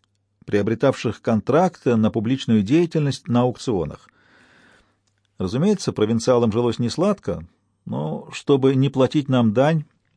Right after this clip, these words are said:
эти народы должны были заявить о своей силе, выиграв у нас войну. Надо сказать, местные жители зачастую ненавидели публиканов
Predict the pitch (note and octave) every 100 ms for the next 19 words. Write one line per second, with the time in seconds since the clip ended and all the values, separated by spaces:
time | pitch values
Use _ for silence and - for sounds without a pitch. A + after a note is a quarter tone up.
0 | _ - A#2+ C3+ C3 C3 D#3+ D3 B2+ G#2+
1 | C#3+ C3+ C3 A2 B2 C3+ C3+ A2+ C3 B2+
2 | - - F#3 G#2 D2+ A2 _ _ - F#2
3 | A#2 A#2+ B2 B2+ B2+ C3 D3+ C#3 C#2 -
4 | _ _ _ _ _ _ _ _ _ _
5 | _ _ G#2+ C#3+ D#3+ - C#3+ D#3 D#3+ C#3+
6 | D3 - C3+ C3 D3+ C#3 B2 A#2+ - A#2
7 | A#2+ B2+ - C3 A#2 B2 C3+ C3+ C3 B2
8 | B2 A#2+ B2 - D#3+ D3+ - -